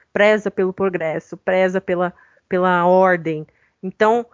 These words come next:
o elemento fogo, ele traz isso, de certa forma, a ideia de progresso. Então, foi mais por isso, não foi uma ideia mesmo de vilanizar algo, foi mais pela associação dos valores mesmo.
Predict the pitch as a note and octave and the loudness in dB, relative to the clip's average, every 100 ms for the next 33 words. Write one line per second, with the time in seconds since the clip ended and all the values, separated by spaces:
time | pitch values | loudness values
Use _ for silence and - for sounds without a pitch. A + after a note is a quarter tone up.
0 | _ _ - G#3 A3+ A#3 A#3+ - A3+ B3 | _ _ -2 0 2 0 -4 -2 -2 -2
1 | C#4+ - C4 B3+ B3 F#3+ F#3+ F3 E3 - | -8 -6 -4 -4 -6 -12 -12 -14 -16 -10
2 | E3+ F3 E3+ - E3+ D#3+ D#3+ - _ - | -10 -10 -14 -8 -8 -6 -10 -14 _ -6
3 | E3+ F3+ F#3+ F#3+ F3+ - E3+ D#3 D#3 D3+ | -4 0 2 0 -2 -12 -12 -8 -10 -10
4 | - D#3+ _ _ _ G#3 G3+ B3+ B3 B3+ | -16 -20 _ _ _ -18 -12 -8 -8 -8
5 | D4 A3+ G3+ - F3 F3 - G#3+ G#3+ G3 | -8 -6 -6 -8 -10 -8 -4 -2 -2 0
6 | F3 F3 F3 F3 - D#3+ F3 F3+ F#3+ F#3 | 0 0 -2 -8 -10 -8 -6 -2 0 0
7 | F3 F3 E3 D#3+ D#3+ D#3 D#3 D#3+ - F3 | -2 -2 0 2 2 -2 -8 -10 -6 -4
8 | F3 F#3 G3+ G3 G3 G3+ F#3+ - F#3+ G3 | -2 -2 -2 0 -2 -2 -4 -2 -2 -2
9 | F#3+ G#3 F#3 E3 F3 E3 E3 D#3 E3 | -2 0 0 -4 -6 -8 -8 -8 -8